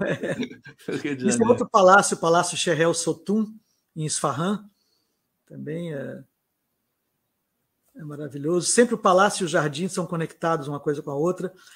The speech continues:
Speaker 1: Isso no Palácio Shehrel Sotum, as pinturas que cobrem as paredes do palácio e deslumbram os,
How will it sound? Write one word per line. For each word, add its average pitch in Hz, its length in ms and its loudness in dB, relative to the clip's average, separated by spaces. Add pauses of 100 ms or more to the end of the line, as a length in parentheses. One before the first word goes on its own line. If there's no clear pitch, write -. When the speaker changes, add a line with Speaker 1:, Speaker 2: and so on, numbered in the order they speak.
(260)
Speaker 1:
Isso 185 220 0
no 196 80 2
Palácio 175 380 4
Shehrel 170 260 2
Sotum, 175 400 0
as 165 100 -2
pinturas 175 560 0
que 151 320 -6 (320)
cobrem 180 320 6
as - 120 -6
paredes 147 500 -2
do 139 100 -12
palácio 151 580 -2 (760)
e 143 320 -12
deslumbram 143 680 0
os, - 280 -10